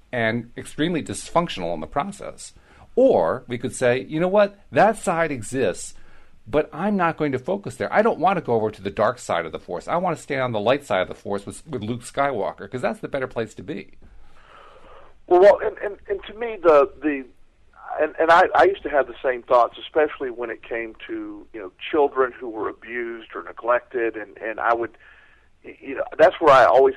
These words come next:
Speaker 2: had the hardest time. You know, what did they do to attract that?
Speaker 1: Mm.
Speaker 2: And, and, and one of the,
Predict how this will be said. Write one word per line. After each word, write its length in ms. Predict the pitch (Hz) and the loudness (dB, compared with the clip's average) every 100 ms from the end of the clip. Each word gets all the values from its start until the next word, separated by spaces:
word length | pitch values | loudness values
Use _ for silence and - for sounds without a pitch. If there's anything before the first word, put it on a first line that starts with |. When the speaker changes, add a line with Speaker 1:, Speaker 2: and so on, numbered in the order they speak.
| - | 0
Speaker 2:
had 220 | 127 - | -2 0
the 120 | 107 104 | -4 -6
hardest 520 | - 135 135 131 - | -2 2 2 -2 -6
time. 380 | 123 117 113 107 _ | -2 -2 -4 -10 _
You 100 | 123 | -10
know, 100 | 120 | -10
what 280 | 110 226 - | -4 -2 -2
did 200 | 139 110 | -6 -4
they 180 | 131 135 | -2 -2
do 240 | 117 104 - | -4 -12 -12
to 100 | - | -14
attract 460 | - - 95 85 - | -12 -8 -8 -8 -14
that? 240 | - - _ 104 | -18 -18 _ -12
Speaker 1:
Mm. 300 | 139 131 80 - - | -10 -10 -14 -18 -6
Speaker 2:
And, 320 | 135 127 120 - 143 | 0 0 -2 -10 -6
and, 200 | 135 127 143 | -6 -6 -8
and 200 | 139 165 | -6 0
one 160 | 233 | 0
of 80 | 196 | 4
the, 200 | 160 | 4